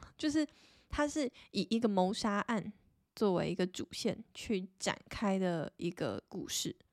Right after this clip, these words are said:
所以，呃，我指的跟观众互动的部分，就只说，因为这个谋杀案就是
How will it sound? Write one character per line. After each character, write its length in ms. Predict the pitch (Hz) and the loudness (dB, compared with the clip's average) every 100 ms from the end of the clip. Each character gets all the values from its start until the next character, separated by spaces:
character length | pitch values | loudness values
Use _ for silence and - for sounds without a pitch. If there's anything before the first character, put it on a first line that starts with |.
| _ _ _ _ _ _ _ _ _ | _ _ _ _ _ _ _ _ _
所 220 | - 214 | 2 4
以， 180 | 220 - - - _ | 4 0 -8 -20 _
呃， 280 | 202 185 170 | 4 4 4
我 220 | 165 208 | 4 2
指 240 | 233 - 165 | 2 -4 -4
的 180 | - | -4
跟 220 | - 202 208 | -4 -4 -2
观 180 | 185 | -2
众 160 | 196 190 | -2 -4
互 220 | - 214 | -2 -2
动 160 | 185 165 | 0 -2
的 60 | |
部 140 | - 175 | -4 -4
分， 160 | 175 175 | -4 -6
就 120 | 175 | -8
只 200 | - - | -8 -12
说， 300 | - 180 175 | -8 -4 -2
因 140 | 202 226 | 0 0
为 100 | 226 | 0
这 120 | 226 | 0
个 60 | |
谋 220 | 202 175 180 | 2 2 0
杀 180 | 202 | 0
案 220 | 190 185 180 | 0 0 -2
就 100 | 190 | -4
是 380 | - 170 160 | -4 -4 -4